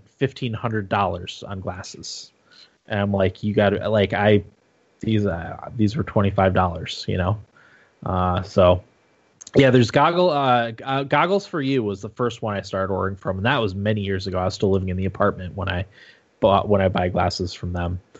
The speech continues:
Uh, but yeah, Zenni Optical is the one I kinda use now. It takes, like, a week after you order them to get them, and as long as you know your sizes and your prescription, it's super easy to order.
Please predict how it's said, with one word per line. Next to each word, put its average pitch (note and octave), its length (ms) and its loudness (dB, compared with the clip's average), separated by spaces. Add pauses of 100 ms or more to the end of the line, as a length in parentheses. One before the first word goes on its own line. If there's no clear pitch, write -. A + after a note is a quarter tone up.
(400)
Uh, F#2+ 140 -4
but G2 140 0
yeah, G#2 140 8
Zenni A2+ 320 6
Optical G2+ 340 0
is F#2 100 -4
the A2+ 60 -6
one F2 120 -2
I F2 60 -2
kinda F2+ 320 -8
use F2+ 160 -6
now. F2+ 200 2
It G2 120 2
takes, D#3+ 260 0
like, A#2 260 2 (320)
a G#2 60 0
week G2+ 580 -2
after F#2 240 -2
you F#2+ 100 0
order F#2+ 240 0
them F#2+ 340 0
to G2 80 -2
get F#2 220 0
them, F#2+ 240 2
and F2+ 180 -2 (280)
as - 80 -20
long C#3+ 160 6
as D3+ 100 6
you D#3 60 8
know C#3+ 100 6
your B2+ 160 6
sizes A2+ 540 2
and A2 120 -2
your G2+ 100 -2
prescription, G2 760 -8
it's - 180 -14
super G#2+ 320 -2
easy G2 260 0
to F2 80 -2
order. F#2 400 2